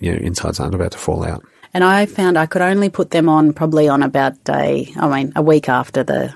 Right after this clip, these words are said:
Speaker 2: birth.
Speaker 1: Yeah, some
Speaker 2: Yeah.
Speaker 1: people can put 'em on at the start, but yeah, they can
Speaker 2: Yeah.
Speaker 1: be, they can be sore to put on.
Speaker 2: Yeah.
Speaker 1: Yeah.
Speaker 2: Um, and the physio pops in, don't they? And they give you that little bit of, um, tubey grip. Well, some,
Speaker 1: Yep.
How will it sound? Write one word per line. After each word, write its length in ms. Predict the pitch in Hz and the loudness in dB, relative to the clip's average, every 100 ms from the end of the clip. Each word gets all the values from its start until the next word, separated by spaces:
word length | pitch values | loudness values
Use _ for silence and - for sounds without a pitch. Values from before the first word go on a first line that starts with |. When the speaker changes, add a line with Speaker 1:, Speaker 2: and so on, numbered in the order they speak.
| - _ _ _ | -16 _ _ _
Speaker 2:
birth. 480 | - - - - - | -6 -4 -4 -10 -10
Speaker 1:
Yeah, 260 | - 92 85 | -4 -2 0
some 180 | - 139 | 0 2
Speaker 2:
Yeah. 40 | |
Speaker 1:
people 160 | 147 110 | 2 2
can 100 | 98 | -2
put 120 | 101 | -2
'em 80 | 92 | -2
on 80 | 87 | -4
at 100 | - | -6
the 60 | |
start, 400 | 85 - 87 73 - | -6 -2 0 -2 -4
but 160 | 78 | -4
yeah, 140 | 85 82 | -4 -4
they 140 | 98 | -6
can 140 | 101 156 | -4 -4
Speaker 2:
Yeah. 60 | |
Speaker 1:
be, 100 | 147 | -4
they 120 | - 87 | -4 -6
can 120 | 87 | -4
be 60 | 87 | -4
sore 260 | - 87 | -2 -2
to 60 | 85 | -2
put 180 | - - | -6 -8
on. 180 | 90 92 _ | -8 -10 _
Speaker 2:
Yeah. 180 | 160 156 | -6 -4
Speaker 1:
Yeah. 140 | 82 80 - - - - | -6 -10 -12 -16 -14 -2
Speaker 2:
Um, 260 | 165 175 170 | 2 2 2
and 200 | 185 185 | 2 2
the 40 | 170 | 2
physio 460 | 190 185 196 185 156 - - | 2 4 4 4 0 -8 -2
pops 260 | 170 - | -2 2
in, 140 | 190 165 | 2 4
don't 180 | 175 175 | 2 2
they? 120 | 160 | 2
And 100 | 147 | 2
they 80 | 147 | 2
give 160 | 165 | 2
you 320 | 160 160 156 - - | 2 2 2 -4 0
that 200 | 160 160 | 0 2
little 160 | 165 160 | 0 2
bit 140 | 160 | 2
of, 180 | 151 151 | 2 2
um, 380 | 147 143 143 139 - - - - | 2 2 2 -4 -14 -20 -16 -2
tubey 280 | 180 170 160 | 2 2 4
grip. 200 | 165 160 | 4 4
Well, 220 | 160 120 | 0 0
some, 140 | 147 | 0
Speaker 1:
Yep. 80 | 143 | 0